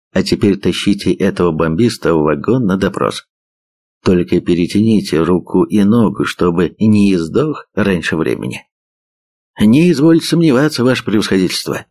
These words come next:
до допроса доживет. Нам не впервой таких шустрых потрошить приходится. Заговорит, как на исповеди». В течение получаса проводился блиц-допрос, в процессе которого на злоумышленника поочередно оказывались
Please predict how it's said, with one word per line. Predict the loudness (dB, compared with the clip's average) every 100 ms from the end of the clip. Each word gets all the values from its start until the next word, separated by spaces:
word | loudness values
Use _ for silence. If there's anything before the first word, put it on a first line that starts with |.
| -4
до | 0 2
допроса | 0 2 2 2
доживет. | 0 2 2 2 0 -8 -20 _
Нам | 2 2 4
не | 2
впервой | 2 2 4 4 2
таких | 0 0 -2
шустрых | 0 -2 0 -4 -6 _
потрошить | -4 -2 -2 -2 -4
приходится. | -2 -2 -2 -4 -8 -12 -14 _ _ _ _ _
Заговорит, | 0 2 2 2 2 0 2 0 -2 _ _
как | -4 -4 0
на | 0
исповеди». | 2 0 -4 -4 -4 -6 -14 -18 _ _ _ _ _ _ _ _ _
В | -8
течение | -2 0 2 4 4
получаса | 4 2 2 0 -2 -2 -2 -2 -6 _
проводился | -2 0 2 2 0 0 0
блиц-допрос, | 0 0 -2 -4 -2 -2 -2 -8 _ _ _ _ _ -4
в |
процессе | -2 0 -2 -2
которого | -6 -2 0 2 2
на | 0 0
злоумышленника | 0 2 2 0 0 0 0 -2
поочередно | -2 -4 -2 0 0 0 0
оказывались | 0 0 0 2 2 0